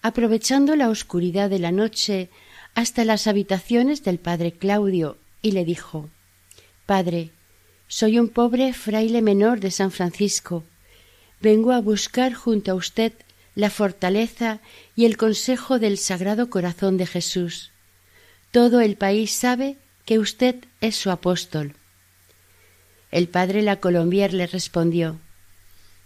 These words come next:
"Nadie puede penetrar en los misterios de este corazón sin probar el cáliz de la amargura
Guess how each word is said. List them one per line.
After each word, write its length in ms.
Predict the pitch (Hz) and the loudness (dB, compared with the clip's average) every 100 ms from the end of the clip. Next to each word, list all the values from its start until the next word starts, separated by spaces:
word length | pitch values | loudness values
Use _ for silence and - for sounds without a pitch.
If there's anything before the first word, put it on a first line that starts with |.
| - | 0
"Nadie 500 | 208 208 202 226 226 | 4 4 4 2 0
puede 380 | 233 220 233 | 2 4 4
penetrar 720 | 233 214 196 185 202 226 202 - - | 2 2 2 0 0 0 0 -6 2
en 140 | 202 | 4
los 200 | 196 190 | 4 2
misterios 720 | 190 185 - 214 196 202 196 | 0 0 0 0 2 0 -2
de 140 | - 196 | -2 -2
este 240 | 208 202 | -2 -6
corazón 600 | - 185 180 - 180 180 180 _ _ _ - - - | -4 -4 -4 -2 0 0 -6 _ _ _ -20 -20 -8
sin 340 | - 240 233 | -2 2 2
probar 500 | 220 202 202 226 226 | 4 2 2 0 -2
el 200 | - 208 | -2 0
cáliz 500 | - 247 247 233 185 - | 2 4 4 4 0 -6
de 180 | 185 185 | -4 0
la 200 | 185 175 | 0 2
amargura 680 | 185 180 170 190 214 196 | 2 2 0 0 0 -2